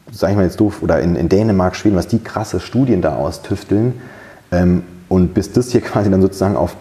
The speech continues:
auf dem, sag ich mal, Swift-Blog ankommt, das dauert halt auch mal gerne drei Jahre, ne? Und das ist halt, wo du denkst, denkst so, wow, also das geht schon, da geht's sehr viel generell ab. Und, ähm, ja, und sie ist aber, wie gesagt, natürlich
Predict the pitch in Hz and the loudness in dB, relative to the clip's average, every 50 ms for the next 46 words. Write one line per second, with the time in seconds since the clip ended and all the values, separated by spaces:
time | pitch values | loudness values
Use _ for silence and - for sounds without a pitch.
0 | - - - 92 - - 92 90 87 87 85 80 87 90 95 95 85 85 - - | -4 -2 -2 -2 0 0 0 2 2 0 0 0 0 0 0 0 -2 -2 -2 0
1 | 127 131 127 - - - - 90 90 - - 95 101 - - 101 107 104 - - | 0 0 0 -2 -12 -4 -4 -2 -2 -2 -2 -4 -4 -2 0 -2 -2 -2 -6 -16
2 | - - - - - - - - - - 101 98 85 - - 104 95 87 - 85 | -20 -20 -20 -20 -20 -10 -10 -6 -2 0 0 0 2 0 2 2 2 0 0 0
3 | 85 87 85 - - - 85 87 85 78 90 92 80 - - 98 92 - - - | 0 0 -2 -4 -2 -2 0 2 2 0 0 -2 -2 -2 -4 -4 -6 -10 -14 -10
4 | - 90 95 - - 87 85 - 78 - - - 85 80 - - - - - 101 | -6 -4 -4 -2 -2 -4 -4 -4 -6 -8 -4 -4 -4 -4 -2 -4 -8 -8 -8 -2
5 | 87 85 78 - 90 - - - 87 90 - - 78 - - 76 71 87 92 98 | -2 0 0 0 -2 -2 -2 -2 -2 -2 0 -2 -2 -2 -2 -4 -2 0 2 2
6 | 85 85 85 - - - 82 80 82 - - - - 95 - - - 95 92 87 | 2 0 0 -4 -6 -4 -4 -4 -6 -8 -8 -2 -2 -2 -2 0 0 0 0 2
7 | 78 73 80 76 98 - - - - - - - - 95 101 98 - - 110 110 | 2 0 2 2 0 -2 -2 -12 -18 -18 -16 -2 0 2 2 2 2 2 2 2
8 | 101 101 85 85 85 85 - 82 80 - - 90 - - - - - - - - | 2 2 -2 0 -2 -2 0 -2 -2 -2 -4 -6 -8 -10 -20 -20 -20 -20 -20 -20
9 | - - - - - - - 87 85 85 82 80 - 85 82 82 82 80 80 78 | -20 -20 -20 -20 -20 -12 -4 0 0 0 0 0 -2 -2 0 0 0 0 -2 -4
10 | - - - - - - 87 90 90 - 92 92 85 95 98 92 - 90 92 90 | -6 -12 -20 -14 -2 0 0 0 0 -2 -2 0 2 2 2 2 2 2 2 2
11 | 95 92 101 92 - - 92 85 - 104 95 | 4 4 2 2 2 0 -2 0 2 0 0